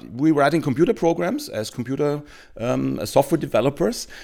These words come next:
and the computer program is a series of instructions. But at some point, we can branch off, we can check for some condition, and only do one thing if the condition is true, and do another thing if the condition is false.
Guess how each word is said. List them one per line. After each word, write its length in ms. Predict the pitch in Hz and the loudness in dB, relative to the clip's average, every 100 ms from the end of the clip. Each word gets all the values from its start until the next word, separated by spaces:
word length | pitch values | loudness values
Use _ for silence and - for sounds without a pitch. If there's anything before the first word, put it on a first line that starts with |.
| - | -2
and 320 | 123 131 139 | 2 4 4
the 60 | 139 | 4
computer 280 | 131 135 165 | 2 2 4
program 440 | 151 143 147 143 | 4 4 4 2
is 240 | 113 120 120 | 2 2 2
a 60 | |
series 340 | - 143 135 120 | 0 2 2 2
of 100 | 110 | -4
instructions. 560 | 92 101 131 - 220 | -4 -4 -4 -4 -4
But 140 | - - | -2 -2
at 120 | 123 | -2
some 240 | 175 294 | -2 -4
point, 420 | 294 147 170 262 | -2 -2 0 -2
we 100 | 170 | -4
can 200 | 170 165 | -4 -6
branch 420 | 143 139 - 165 - | -4 -4 -2 -2 0
off, 260 | 101 95 | -2 -2
we 80 | 107 | -6
can 240 | - 120 | -6 -6
check 300 | - 151 160 | -4 -2 -4
for 180 | - 147 | -4 -4
some 180 | 135 117 | -2 -6
condition, 540 | 98 90 147 - 202 - - - | -6 -4 -4 -4 -10 -10 -18 -10
and 160 | - 135 | -6 0
only 240 | 160 233 247 | 2 2 0
do 160 | 208 | 0
one 220 | 180 185 | 0 0
thing 240 | 185 175 175 | 0 -2 -2
if 160 | 147 | -4
the 80 | 151 | -4
condition 360 | 147 135 139 120 | -4 -2 -2 -2
is 100 | 107 | -4
true, 340 | - 170 143 - - - | 2 2 2 -4 -16 -10
and 140 | - | -4
do 140 | 135 139 | 0 2
another 320 | 131 117 147 | 4 4 2
thing 340 | 147 127 127 - - - | 0 -2 -4 -8 -20 -10
if 100 | 117 | -6
the 100 | - | -4
condition 440 | 120 104 90 85 87 | -4 -4 -8 -8 -10
is 100 | - | -10
false. 400 | - - - | -14 -14 -16